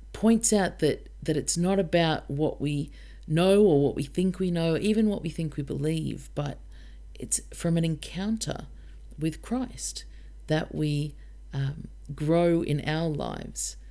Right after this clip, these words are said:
to follow him, to respond to his call to follow, uh, to be a student, right? Um, so making that commitment,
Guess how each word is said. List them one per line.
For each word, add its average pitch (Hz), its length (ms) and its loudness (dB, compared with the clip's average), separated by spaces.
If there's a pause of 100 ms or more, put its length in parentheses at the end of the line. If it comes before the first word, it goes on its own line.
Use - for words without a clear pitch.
(280)
to 139 500 0
follow 139 720 2
him, - 520 -4 (480)
to 143 440 0
respond 143 800 -2 (320)
to 143 120 -2
his 180 260 2
call 127 460 -6
to 139 120 -2
follow, 135 600 -2 (960)
uh, 139 200 -6
to 185 260 2
be 143 440 4 (320)
a 165 160 4
student, - 600 -2 (520)
right? 147 320 -4 (800)
Um, 147 400 -6
so 165 360 8 (160)
making 180 560 4
that 156 260 0
commitment, 143 580 -2